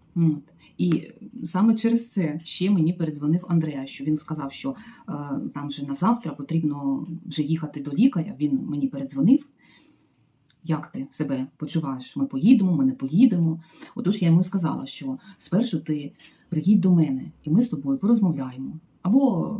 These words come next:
порозмовляємо, коли будемо їхати до лікаря. От. Але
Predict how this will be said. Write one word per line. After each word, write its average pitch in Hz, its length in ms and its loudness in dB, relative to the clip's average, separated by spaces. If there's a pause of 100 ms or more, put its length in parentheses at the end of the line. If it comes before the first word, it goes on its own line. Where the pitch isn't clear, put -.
(120)
порозмовляємо, 170 640 2
коли 160 200 -2
будемо 143 320 -2
їхати 165 360 -2
до 143 100 -2
лікаря. - 420 -8 (380)
От. 151 200 -6 (1900)
Але 165 520 2